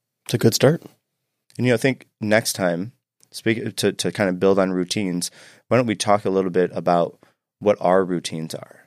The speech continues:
Speaker 2: I'm sure you have a morning routine. I have a morning routine. I have a nighttime routine. I, we, we have these things. Why don't we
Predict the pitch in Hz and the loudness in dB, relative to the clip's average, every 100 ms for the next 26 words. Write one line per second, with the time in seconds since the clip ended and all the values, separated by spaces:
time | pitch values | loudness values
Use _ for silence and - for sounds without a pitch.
0 | _ - 90 104 98 101 92 92 92 95 | _ -10 -4 -2 0 0 0 0 0 0
1 | 92 90 101 92 85 95 98 92 92 90 | 0 -4 -4 -2 -2 -2 -2 -2 -2 -4
2 | 90 104 92 92 - - _ _ - 82 | -4 -4 -4 -6 -10 -20 _ _ -10 0
3 | 90 92 95 92 90 95 90 - 95 98 | 0 2 0 0 -2 -2 -2 0 -2 -2
4 | 98 107 104 98 104 107 92 87 85 76 | -4 -2 -2 0 0 2 0 0 -2 -4
5 | 98 - - _ _ _ _ _ _ _ | -6 -10 -12 _ _ _ _ _ _ _
6 | _ - 110 101 90 85 | _ 0 2 4 4 2